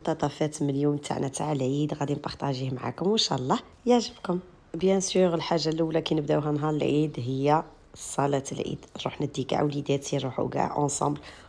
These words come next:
ونروحوا نديروا صلاه العيد. مور صلاه العيد دابيتود نروح ن-، نغافر على زوجتي غير حدا ال-، المسجد تسكن. آم، بقات فيا، بقات فيا، بقات فيا.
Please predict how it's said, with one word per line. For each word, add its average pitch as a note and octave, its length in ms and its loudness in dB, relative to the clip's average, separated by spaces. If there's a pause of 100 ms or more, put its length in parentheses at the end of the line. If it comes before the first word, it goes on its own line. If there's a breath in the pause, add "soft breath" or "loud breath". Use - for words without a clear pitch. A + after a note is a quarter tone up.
(140 loud breath)
ونروحوا E3+ 340 0
نديروا D3 240 -2
صلاه D3 500 -2
العيد. C3 240 -6
مور F#3 140 0
صلاه E3+ 420 -2
العيد C#3+ 420 0
دابيتود C#3+ 480 -4
نروح C3+ 400 -4
ن-، C3 360 -4
نغافر C#3+ 400 -2
على B2+ 100 -4
زوجتي C#3+ 560 -2 (400)
غير D3+ 140 0
حدا - 240 -2
ال-، C3+ 140 0
المسجد C#3 880 0 (200)
تسكن. - 340 -2 (960 loud breath)
آم، C3 480 -4 (1000 loud breath)
بقات D#3+ 280 -6
فيا، D3 300 0
بقات - 300 -6
فيا، - 240 -6
بقات - 280 -10
فيا. - 360 -8